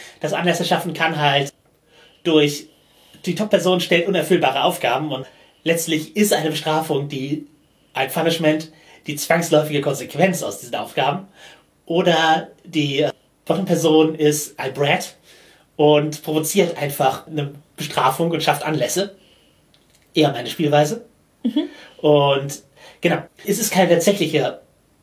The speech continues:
Speaker 1: Bestrafung, Bestrafung, wo es beiden schlecht geht und man es als super negativ empfindet, aber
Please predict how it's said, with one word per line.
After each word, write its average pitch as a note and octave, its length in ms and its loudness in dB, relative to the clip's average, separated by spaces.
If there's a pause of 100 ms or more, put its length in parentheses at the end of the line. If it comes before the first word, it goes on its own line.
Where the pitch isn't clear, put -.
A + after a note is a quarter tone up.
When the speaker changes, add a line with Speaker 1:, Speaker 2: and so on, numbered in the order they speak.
(140)
Speaker 1:
Bestrafung, D3+ 420 0
Bestrafung, D3+ 560 0
wo B2+ 160 -2
es C3 120 -6
beiden C#3 240 0
schlecht D3+ 300 0
geht C3 280 2
und A#2+ 220 -6 (180)
man D3 160 2
es C#3+ 140 -2
als - 100 -2
super D#3+ 180 4
negativ F3 300 2
empfindet, D#3 420 -2
aber C#3+ 480 0